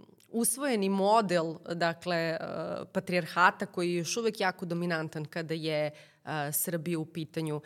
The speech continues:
Ja sam se susretala sa tim vrlo često kroz moj aktivizam i bavljenje politikom, a to je, dakle, da, e,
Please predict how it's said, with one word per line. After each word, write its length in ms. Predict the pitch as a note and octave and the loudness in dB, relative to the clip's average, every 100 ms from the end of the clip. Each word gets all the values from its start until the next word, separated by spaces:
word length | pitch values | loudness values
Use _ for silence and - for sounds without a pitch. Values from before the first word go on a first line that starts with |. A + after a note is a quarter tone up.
| - - | -12 -2
Ja 120 | A3 | 0
sam 120 | G#3 | 0
se 140 | - F3+ | -2 -2
susretala 600 | F3 - E3 D#3+ C#3+ C#3+ | -2 -4 -4 -4 -4 -2
sa 140 | D#3+ | -4
tim 280 | - D#3+ D#3+ | -4 -4 -2
vrlo 220 | D3+ D3 | -2 -4
često 380 | D3 D#3 - C#3+ | -4 -4 -4 -8
kroz 320 | D#3+ D#3 D#3 - - - - | -6 -6 -6 -12 -18 -18 -8
moj 280 | D#3+ D#3 D#3 | -2 0 0
aktivizam 640 | - F3+ E3 D3+ D3+ D#3 | -2 -4 -2 -2 -4 -4
i 200 | D3 D3+ | -6 -6
bavljenje 400 | D3+ C#3+ D3 D#3 | -2 -2 -2 -6
politikom, 580 | - D#3+ - B3 D4 B3 | -4 -4 -4 -4 -2 -2
a 40 | |
to 200 | G#3 A3+ | 0 2
je, 80 | A3+ | 2
dakle, 300 | G3+ G3+ G#3 | 2 0 0
da, 280 | F#3 F3 | 4 4
e, 40 | E3+ | 4